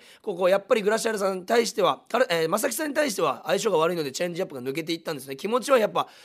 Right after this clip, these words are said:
指先に伝わるということで、逃げていったボールが。ただ、グラシアルさんにはしっかり投げ切れていた。ここは相性というのがしっかり出てしまったのではないかなと。やはり自信のあるチェンジアップで最後締められて抑えられてしまった。キーはチェンジアップだったのではないかなと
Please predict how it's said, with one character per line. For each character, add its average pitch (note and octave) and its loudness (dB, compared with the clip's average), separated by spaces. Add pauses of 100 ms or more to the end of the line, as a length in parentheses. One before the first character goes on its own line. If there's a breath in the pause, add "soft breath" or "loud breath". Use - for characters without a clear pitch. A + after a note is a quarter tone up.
(200 loud breath)
指 F3+ -6
先 F#3 -6
に F3+ -8
伝 G#3 -4
わ G3 4
る F#3 -4
と D#3+ -6
い C#3 0
う B2+ -4
こ - -12
と C#3 -4
で、 B2+ -4
逃 D#3+ -2
げ A#3 0
て F3+ -2
い D#3+ 0
っ C#3+ -12
た C#3+ -10
ボ B2+ -6
ー - -4
ル A#2+ -8
が。 C3 -14
た A#3 -4
だ、 A3 0
グ F#3 -4
ラ G#3+ -2
シ G#3+ -6
ア G#3 -2
ル G3 -4
さ F#3+ -4
ん - -4
に G3+ -4
は F3+ -4
し - -8
っ - -18
か C#4+ 0
り A#3 2
投 F3 0
げ E3+ -6
切 E3 -6
れ D3+ -2
て C3+ -12
い C3+ -8
た。 C3+ -6 (260 loud breath)
こ F3 -8
こ F#3+ -6
は G3 4
相 D#3+ 0
性 E3+ -6
と D3+ -8
い D#3 -6
う - -8
の F#3+ -8
が F#3+ -2
し - -6
っ - -20
か D3 -4
り C3+ -2
出 C#3 -10
て C3+ -14
し - -10
ま C#3 -4
っ - -20
た C#3+ -8
の C3+ -6
で B2+ -8
は B2 -8
な C#3 -2
い D3 -2
か C#3+ -4
な G3+ 2
と。 F#3+ 0 (640)
や C#3 -8
は G3+ 0
り G#3+ 2
自 C#3+ -8
信 D3 -4
の D3+ 0
あ G3 0
る A3 0
チ D#3+ -4
ェ - -2
ン D#3 -4
ジ D3+ -2
ア - 0
ッ - -6
プ - -10
で A#3+ 2 (220 loud breath)
最 C3+ -10
後 B2 -10
締 - -14
め B2+ -10
ら A#2+ -8
れ C3+ -12
て A#3 0
抑 E3+ 0
え C#3 -2
ら C3 -2
れ B2 -6
て A#2+ -16
し C#3+ -14
ま B2 -12
っ A2 -16
た。 C3+ -10
キ - -8
ー C3 -6
は A#2+ -10
チ D3 -6
ェ C#3 -2
ン C#3 -6
ジ C3+ -4
ア C3+ -2
ッ - -6
プ C3 -18
だ B2+ -10
っ A#2+ -14
た B2+ -14
の A#2+ -12
で A2+ -14
は A2+ -12
な C3+ -4
い C3 -6
か C#3+ -8
な A#3+ -2
と A3+ 2